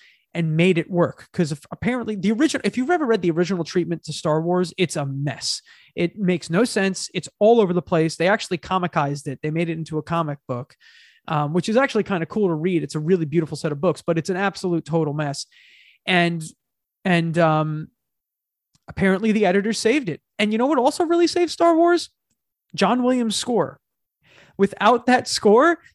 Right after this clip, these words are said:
the movie is not nearly as, as powerful. You miss so much of it. If you've ever seen Star Wars where they remove John Williams' music from it, it is so dull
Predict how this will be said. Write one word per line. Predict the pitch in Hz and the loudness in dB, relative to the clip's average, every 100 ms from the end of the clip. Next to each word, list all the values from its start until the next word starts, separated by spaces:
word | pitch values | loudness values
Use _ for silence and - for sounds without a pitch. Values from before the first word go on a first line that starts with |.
| - | -2
the | |
movie | 202 226 220 208 | 2 2 2 0
is | 156 | 2
not | 196 185 | 0 0
nearly | 190 190 190 185 180 | 2 4 4 4 4
as, | 170 160 156 156 | 2 2 0 -4
as | - 165 | -4 -4
powerful. | - 160 160 196 302 320 | -4 0 2 2 2 0
You | 180 180 | 0 -2
miss | 165 185 - | 0 -2 -4
so | - 190 | -4 -2
much | 175 196 | 0 -2
of | 160 | -2
it. | 143 | -6
If | 147 | 0
you've | 190 | 0
ever | 202 | 2
seen | 254 277 | -2 -6
Star | - 214 208 | -2 2 2
Wars | 180 160 | 2 0
where | 160 | 0
they | 156 | 0
remove | 151 156 160 180 | 0 0 0 0
John | 165 165 | 2 0
Williams' | 165 170 156 151 | 0 -2 -4 -4
music | 160 185 - | -4 -4 -4
from | 208 | -4
it, | 220 | -4
it | 165 160 | -4 -4
is | 160 | -4
so | - - 147 202 | -6 -4 0 0
dull | 156 147 - | 0 -4 -6